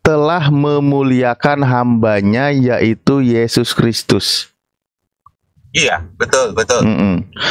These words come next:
Speaker 1: Berarti
Speaker 2: Kata-katanya
Speaker 1: Yesus
Speaker 2: itu
Speaker 1: sebagai
Speaker 2: konteksnya betul. Tapi
Speaker 1: Iya, i-
Speaker 2: jangan letterlock sebegitu. Itu makanya,
Speaker 1: Hmm?
Speaker 2: itu katanya siapa? Sebagai, itu katanya siapa?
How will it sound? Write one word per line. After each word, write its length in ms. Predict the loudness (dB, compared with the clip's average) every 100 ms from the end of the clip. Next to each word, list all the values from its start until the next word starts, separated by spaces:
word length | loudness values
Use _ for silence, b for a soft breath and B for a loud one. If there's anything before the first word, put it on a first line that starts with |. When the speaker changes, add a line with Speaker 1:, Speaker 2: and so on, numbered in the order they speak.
| B
Speaker 1:
Berarti 340 | 0 0 0 0
Speaker 2:
Kata-katanya 100 | 0
Speaker 1:
Yesus 100 | -2
Speaker 2:
itu 100 | -2
Speaker 1:
sebagai 360 | 0 0 0 0
Speaker 2:
konteksnya 400 | -2 -2 -2 -2
betul. 360 | -2 -2 0 -2 -4 -12 _ _ _ _ _ _
Tapi 240 | -2 0 0
Speaker 1:
Iya, 180 | 2 2
i- 100 | 0 0
Speaker 2:
jangan 240 | 0 0
letterlock 500 | 0 0 0 0 -2
sebegitu. 560 | -2 -2 -2 0 0 -2 -4 -14 _
Itu 260 | -4 0 0 -2 -6 -20 -20 -4
makanya, 440 | -2 0 0 0
Speaker 1:
Hmm? 140 | 0 0
Speaker 2:
itu 180 | -2 -2
katanya 540 | 0 0 0 0 0 0
siapa? 680 | 0 0 0 0 0 -2 -8 -20 -6
Sebagai, 720 | -2 0 0 0 0 0 -2
itu 120 | -2
katanya 360 | -2 0 0 0
siapa? 520 | 0 -2 -2 -2